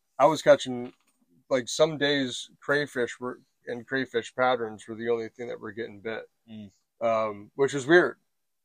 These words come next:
Speaker 1: But it, it went back and forth. Like, it'd be a meat day and, uh, minnows or, uh, you know, like that, uh, you know, lollipop, like, flatworm type of drop shots.
Speaker 2: Yeah, yeah.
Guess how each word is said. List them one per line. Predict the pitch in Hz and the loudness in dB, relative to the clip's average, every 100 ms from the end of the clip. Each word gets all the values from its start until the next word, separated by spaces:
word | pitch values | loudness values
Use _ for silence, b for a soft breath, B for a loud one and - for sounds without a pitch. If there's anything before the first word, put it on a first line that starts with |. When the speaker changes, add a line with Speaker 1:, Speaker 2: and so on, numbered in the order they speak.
| _ _ - | _ _ -4
Speaker 1:
But | 151 | -2
it, | 143 | 0
it | 160 | 2
went | 160 147 | 4 10
back | 151 147 | 10 8
and | 131 | 2
forth. | - 151 117 - | 0 2 2 -2
Like, | 117 | -4
it'd | 113 110 101 | -4 -6 -4
be | 120 | -2
a | |
meat | 113 123 135 - | -2 -2 -4 -2
day | 127 127 123 - _ _ - | 0 0 -2 -6 _ _ -6
and, | 117 110 | -4 -4
uh, | 110 107 104 101 101 _ _ _ _ _ _ | -2 -2 -2 -4 -8 _ _ _ _ _ _
minnows | 120 127 131 127 127 120 - - | -6 -2 0 2 0 -2 -10 -8
or, | 120 117 113 110 | -4 -2 0 -2
uh, | 107 104 104 | -2 -4 -8
you | 101 _ _ _ _ _ _ _ _ _ _ _ _ _ | -12 _ _ _ _ _ _ _ _ _ _ _ _ _
know, | 117 110 107 | -10 -8 -6
like | 117 113 | -6 -4
that, | 117 110 - - | -2 -2 -4 -6
uh, | 110 104 104 104 101 113 _ _ _ _ _ _ _ _ | -4 -4 -6 -10 -12 -16 _ _ _ _ _ _ _ _
you | 127 | -10
know, | 123 | -6
lollipop, | 113 123 127 120 123 120 | 0 0 0 0 0 0
like, | 120 117 | -2 -6
flatworm | - 120 120 127 120 117 | 0 2 2 2 0 0
type | 123 120 | 0 -2
of | 113 | 0
drop | 120 113 117 | 0 2 0
shots. | - 131 127 123 117 | -2 -2 0 -2 -2
Speaker 2:
Yeah, | 101 | -2
yeah. | 98 98 | -2 -4